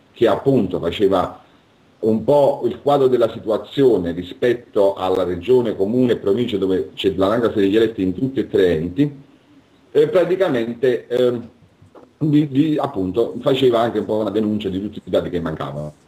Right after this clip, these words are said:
Dopo una settimana il Comune di Napoli mette sul proprio sito, la, la, nella pagina dell'anagrafe degli eletti,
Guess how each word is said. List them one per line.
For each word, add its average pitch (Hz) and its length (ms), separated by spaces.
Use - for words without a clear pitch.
Dopo 120 460
una 92 180
settimana 80 560
il 87 100
Comune 123 260
di 131 80
Napoli 92 480
mette 131 460
sul 107 160
proprio 143 300
sito, 82 440
la, 90 140
la, 92 340
nella 104 400
pagina 95 400
dell'anagrafe 101 600
degli 131 140
eletti, 98 440